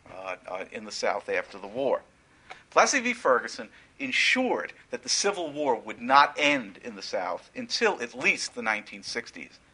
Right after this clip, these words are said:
and perhaps that it would never end. Now, by the time the Supreme Court was presented with the Plessy v. Ferguson case in eighteen ninety-six, the Fourteenth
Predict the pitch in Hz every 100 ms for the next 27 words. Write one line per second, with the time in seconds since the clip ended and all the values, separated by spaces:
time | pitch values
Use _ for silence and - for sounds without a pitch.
0 | _ _ - 110 - 127 214 143 - -
1 | - _ 110 113 113 104 98 101 - -
2 | - - - _ _ _ _ _ _ _
3 | _ _ _ _ _ _ _ _ _ _
4 | - _ _ _ 185 - - - - _
5 | _ - 196 294 - 269 226 208 180 156
6 | 143 135 - 147 190 185 180 175 - -
7 | 160 135 185 262 117 113 - - 147 -
8 | 131 123 - 147 127 - 107 - - 233
9 | 135 - - 131 117 101 101 - 104 101
10 | 98 - 311 262 - - - - 180 180
11 | - - - 302 320 - 233 208